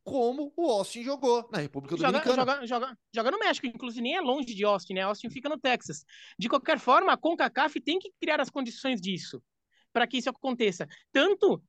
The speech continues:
Speaker 2: pro, pro alguém poder vi-, ir jogar em território americano sem correr risco, vai, de, de algum jogador tentar fugir, alguma coisa assim.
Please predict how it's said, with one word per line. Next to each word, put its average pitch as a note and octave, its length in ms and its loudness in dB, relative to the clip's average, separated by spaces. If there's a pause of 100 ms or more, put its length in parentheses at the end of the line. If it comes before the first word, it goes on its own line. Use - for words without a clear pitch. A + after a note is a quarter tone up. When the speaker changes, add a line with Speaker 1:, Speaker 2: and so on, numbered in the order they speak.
(140)
Speaker 2:
pro, A#3+ 380 4
pro B3 160 2
alguém A3+ 400 0
poder A3+ 240 0
vi-, C4+ 200 -12
ir B3+ 160 -4
jogar B3+ 260 2
em C#4+ 40 -2
território B3+ 320 -4
americano A3+ 480 -2
sem B3 160 -6
correr G#3+ 600 0 (320)
risco, A#3 300 -2
vai, G#3 200 4
de, G3 240 -4
de F3 100 -8
algum G#3 160 -6
jogador G3+ 300 -2
tentar F#3+ 560 -2 (340)
fugir, G3 260 -2
alguma F#3+ 260 0
coisa F3+ 180 -4
assim. C#4 300 -4